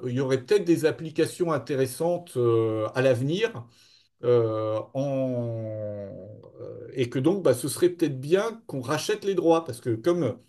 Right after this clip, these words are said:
c'est un contrat de prestation de, de recherche,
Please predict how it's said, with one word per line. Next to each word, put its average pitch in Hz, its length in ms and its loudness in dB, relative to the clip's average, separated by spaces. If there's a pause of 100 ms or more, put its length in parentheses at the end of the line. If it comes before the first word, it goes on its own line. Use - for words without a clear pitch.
(260)
c'est - 180 -2
un 110 120 2
contrat 147 640 -2 (100)
de 120 100 2
prestation 175 920 0 (260)
de, 107 540 -4
de 101 120 -4
recherche, 117 580 2